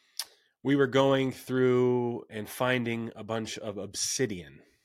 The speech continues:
And if you don't know what obsidian is, it's a volcanic rock. It looks kind of like a black glass, um, but it's formed from really hot volcanic activity. And it was everywhere on our campsite,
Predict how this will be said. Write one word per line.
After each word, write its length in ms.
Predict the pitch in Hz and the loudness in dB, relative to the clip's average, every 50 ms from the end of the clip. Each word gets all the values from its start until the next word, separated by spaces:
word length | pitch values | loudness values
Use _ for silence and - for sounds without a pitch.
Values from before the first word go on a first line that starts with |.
| _ - - | _ -14 -8
And 80 | 104 113 | -4 -2
if 400 | 117 113 110 - - - - _ _ _ _ _ _ _ _ _ | -2 -2 -2 -6 -14 -20 -20 _ _ _ _ _ _ _ _ _
you 80 | - 127 | 0 0
don't 120 | 170 165 | 2 4
know 80 | 165 160 | 4 4
what 80 | 151 | 4
obsidian 560 | 135 110 - - 143 135 131 127 120 120 117 | 4 2 0 0 2 2 4 4 2 2 2
is, 400 | 120 120 120 120 120 117 113 107 | 2 2 4 4 4 2 2 -2
it's 160 | 113 110 - 113 | -6 -8 -6 -6
a 60 | 107 | -4
volcanic 680 | 101 107 104 - - - - 143 139 131 120 - - | -2 -2 -2 -2 -4 -10 -8 -6 -6 -6 -6 -8 -8
rock. 400 | 107 104 104 104 101 98 - - | -6 -2 -2 -2 -2 -4 -6 -10
It 120 | 104 - | -12 -10
looks 220 | 113 117 - - - | -10 -10 -10 -10 -14
kind 260 | - - - 147 156 | -14 -12 -10 -8 -8
of 100 | 135 107 | -6 -6
like 200 | 107 98 90 - | -6 -8 -8 -10
a 60 | 85 | -16
black 560 | 80 - _ 95 101 107 101 101 95 - - _ _ _ | -18 -16 _ -8 -4 -4 -4 -4 -6 -8 -16 _ _ _
glass, 840 | 82 80 90 98 90 85 82 82 98 - - - - - - - _ _ _ _ _ _ _ _ _ _ _ _ _ _ | -18 -12 -12 -12 -12 -12 -14 -14 -14 -10 -8 -6 -6 -6 -8 -10 _ _ _ _ _ _ _ _ _ _ _ _ _ _
um, 160 | 104 98 95 | -8 -8 -6
but 120 | 92 101 98 | -6 -6 -8
it's 100 | 95 - | -8 -10
formed 380 | - - 113 110 107 107 104 | -6 -4 -2 -2 0 -2 -4
from 320 | - - 104 98 98 71 76 | -6 -6 -6 -4 -4 -6 -4
really 220 | 104 104 101 101 | -4 -4 -2 -4
hot 280 | 95 98 104 101 - 92 | -4 -2 -2 -2 -2 -4
volcanic 640 | 95 92 90 - - 113 107 101 95 90 - - - - - | -8 -12 -12 -12 -10 -8 -8 -6 -8 -10 -12 -18 -18 -16 -16
activity. 680 | 92 - _ - 156 151 143 120 113 107 101 98 90 - _ _ _ _ _ _ _ _ _ _ _ _ _ _ _ - | -16 -14 _ -4 -2 0 0 0 0 -2 -2 -4 -8 -12 _ _ _ _ _ _ _ _ _ _ _ _ _ _ _ -4
And 580 | 117 117 113 110 110 107 104 104 104 101 - - _ _ _ _ _ _ _ _ _ _ _ _ | -2 -2 0 0 -2 -2 -4 -6 -8 -10 -12 -16 _ _ _ _ _ _ _ _ _ _ _ _
it 60 | - 135 | 0 0
was 140 | 135 107 | 2 4
everywhere 540 | 131 151 139 117 104 98 90 87 85 85 87 | 2 2 2 2 -2 -2 -2 -4 -6 -6 -8
on 60 | 87 | -10
our 100 | 85 82 | -12 -14
campsite, 540 | - _ - 92 - - - - - - - | -16 _ -18 -18 -18 -18 -18 -20 -18 -20 -20